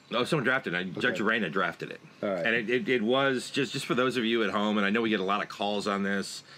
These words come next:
Speaker 1: asking us to delve into these opinions more and more. And that, look, th-, this is the whole thing, like, with the, the I P watchdog and, and the, the,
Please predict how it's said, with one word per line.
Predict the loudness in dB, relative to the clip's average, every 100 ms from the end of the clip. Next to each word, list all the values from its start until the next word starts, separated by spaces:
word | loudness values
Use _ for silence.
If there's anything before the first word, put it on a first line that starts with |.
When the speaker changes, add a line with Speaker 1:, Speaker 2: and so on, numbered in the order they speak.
| -20 -4
Speaker 1:
asking | -2 -2 -2
us | -2
to | -2
delve | 0 0 2
into | 0 0
these | -2 -2
opinions | -4 -2 -2 -2
more | -2 -2 -2
and | -2
more. | 0
And | 0
that, | 0
look, | -2 -4 -14 -20 -20 -20 -20 -2
th-, | -2
this | 0 -2 -2
is | -2
the |
whole | 0 0
thing, | 0 0 2 0 -2 -2
like, | -4 -4
with | -4
the, | -6
the | -4 -2
I | -2
P | -2
watchdog | -2 0 -2 -2 -2 0 0 -2 -2
and, | -4 -4 -6
and | -8 -6
the, | -6
the, | -6 -6